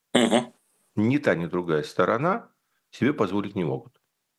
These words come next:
Speaker 2: В меньшей степени это касается Украины, поскольку она втягивается в тотальную войну помимо своей воли и всё равно сопротивляется четырьмя лапами.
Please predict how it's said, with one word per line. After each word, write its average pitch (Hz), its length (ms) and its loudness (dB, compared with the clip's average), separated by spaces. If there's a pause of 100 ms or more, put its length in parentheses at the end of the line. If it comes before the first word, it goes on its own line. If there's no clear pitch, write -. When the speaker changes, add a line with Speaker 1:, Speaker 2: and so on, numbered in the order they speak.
(720)
Speaker 2:
В 101 280 4
меньшей 120 460 0
степени 78 800 -4
это - 280 -2
касается 85 520 -2
Украины, 175 460 0
поскольку - 400 -4
она 87 100 0
втягивается 76 640 0
в - 40 -18
тотальную 73 540 0
войну 78 240 0
помимо 76 380 -2
своей 87 240 -2
воли 147 240 -2
и 123 100 -4
всё - 180 -4
равно 87 180 0
сопротивляется 78 760 -2
четырьмя 78 380 -2
лапами. 127 340 -4